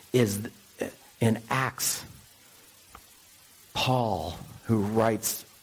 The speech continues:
about forty percent of the New Testament, has gathered letters from the leaders in Jerusalem because he wants to take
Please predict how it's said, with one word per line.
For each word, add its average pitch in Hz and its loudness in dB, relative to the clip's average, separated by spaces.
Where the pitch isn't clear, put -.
about 117 0
forty 123 2
percent 120 4
of 104 0
the 104 4
New 107 4
Testament, 120 4
has 98 4
gathered 170 4
letters 123 4
from 127 6
the 120 8
leaders 156 4
in 139 6
Jerusalem 123 4
because 107 0
he 117 4
wants 175 4
to 151 2
take 156 2